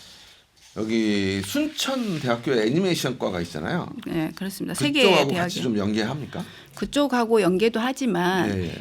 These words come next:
Speaker 2: 기업들한테 바로 치-, 어, 들어가게 할 수,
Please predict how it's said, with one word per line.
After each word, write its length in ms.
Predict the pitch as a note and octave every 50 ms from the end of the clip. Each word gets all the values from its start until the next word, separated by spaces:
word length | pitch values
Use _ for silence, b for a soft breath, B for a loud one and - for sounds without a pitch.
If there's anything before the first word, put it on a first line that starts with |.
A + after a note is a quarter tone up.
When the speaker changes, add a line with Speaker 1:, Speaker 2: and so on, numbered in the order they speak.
| - -
Speaker 2:
기업들한테 1400 | - - - A#3 B3 C4+ C4+ - _ _ - A#3+ A#3 A3 G#3+ G#3+ G#3+ G3+ F#3+ G3 F3+ F#3+ - G#3 F#3+ F#3+ F#3+ F#3+
바로 360 | - - - F3 F3 F#3+ F#3+
치-, 200 | F#3+ - - - - _
어, 720 | - F3 F3 E3 D#3+ D#3+ E3 E3 - D3 D3 D3 D3 - - - -
들어가게 440 | - G#3 A3+ A3 A3 G#3 G3+ G3+ G#3
할 160 | A#3+ B3+ C4
수, 180 | - - -